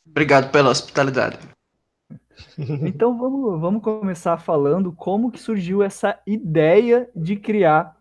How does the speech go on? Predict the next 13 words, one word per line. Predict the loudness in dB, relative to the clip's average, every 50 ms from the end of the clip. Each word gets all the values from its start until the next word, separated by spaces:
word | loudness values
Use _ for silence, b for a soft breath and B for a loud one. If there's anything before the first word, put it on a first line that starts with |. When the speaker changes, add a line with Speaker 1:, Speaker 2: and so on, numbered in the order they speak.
| _ _ _
Speaker 2:
o | -4
Blindcast, | 0 2 2 2 0 0 0 0 0 0 0 -4
porque | -10 -12 -8 -6 -6 -8 -8 -10 _ -2
já | 2 2 2
existem | 2 0 -4 -6 -6 -8 -8 -10 _ _ _ _ _
um | -4 0 2 6 6
monte | 6 6 6 4 4 2 0 -2 -6 -10 -10
de | -8 -8
podcasts | -8 -8 _ -2 0 0 0 -2 -4 -4 -2 0 0 -2 -4 -6 -10
na | -10 -10
internet, | -8 -6 -6 -6 -4 -4 -4 -2 -2 -4 -4 -6 -10 -14 -16 -16 _ _ _ _ _
existem | -2 -2 -2 -2 -2 -2 -2
podcasts | 0 0 0 0 -2 -2 -2 0 2 2 2 0 -2 -8 -20 -16 _ -10 -10 -10 -12 _